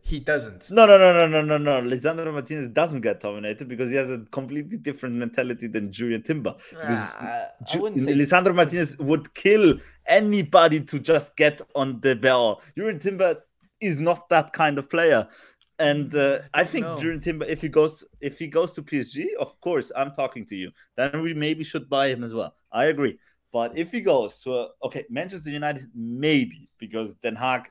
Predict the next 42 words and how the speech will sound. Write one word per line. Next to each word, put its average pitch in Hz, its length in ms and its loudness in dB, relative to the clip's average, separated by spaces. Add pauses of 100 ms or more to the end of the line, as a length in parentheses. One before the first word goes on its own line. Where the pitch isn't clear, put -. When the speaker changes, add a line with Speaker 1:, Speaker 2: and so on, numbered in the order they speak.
Speaker 2:
can 120 240 0
make 110 240 -8
him 98 140 -14
great, 123 320 -4
and 104 100 -10
he 95 140 -12
played 110 420 -4
amazingly 104 960 -6
under 85 200 -10
Ten 71 180 -14
Hag, 113 280 -6 (300)
and 95 120 -12
Speaker 1:
Yeah. 107 140 -8
Speaker 2:
he's 104 160 -8
gonna 120 240 -2
do 117 220 -2
that 110 300 2 (260)
eighty 139 240 4
percent 113 320 -4
of - 100 -10
the, 98 720 -4
uh, 90 60 -16
games 107 460 -4 (720)
as 101 240 -2
well 120 280 6
in 110 80 0
the 104 80 -6
Premier 127 260 -4
League. 131 220 -4
Maybe 107 240 -4
not 110 240 -4
against, 98 520 -8
uh, 92 420 -4
City 104 580 -8
and 90 180 -8
Liverpool, 139 500 4
but 110 400 -4
against 104 300 -8
all 104 140 -2
Speaker 1:
Yeah. 90 80 -6
Speaker 2:
the 98 60 -4
others 92 340 -6